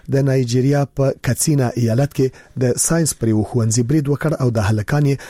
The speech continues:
له تښتولو وروسته څیرمه روګو ځنګله ته له ځان سره بوتلل. په ځینو راپورونو کې ویل شوي چې یو شمیر ماشومان لا هم لا درکه دي. د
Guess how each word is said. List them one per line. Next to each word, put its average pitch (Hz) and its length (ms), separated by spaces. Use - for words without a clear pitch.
له 117 160
تښتولو 120 540
وروسته 170 300
څیرمه 127 400
روګو 123 380
ځنګله 117 380
ته 143 100
له 120 40
ځان 110 220
سره 117 240
بوتلل. 131 340
په 123 60
ځینو 131 260
راپورونو 135 400
کې - 100
ویل 101 300
شوي 143 200
چې 135 160
یو 120 80
شمیر 135 200
ماشومان 123 460
لا 101 100
هم 113 200
لا 117 40
درکه 127 320
دي. 123 100
د 147 80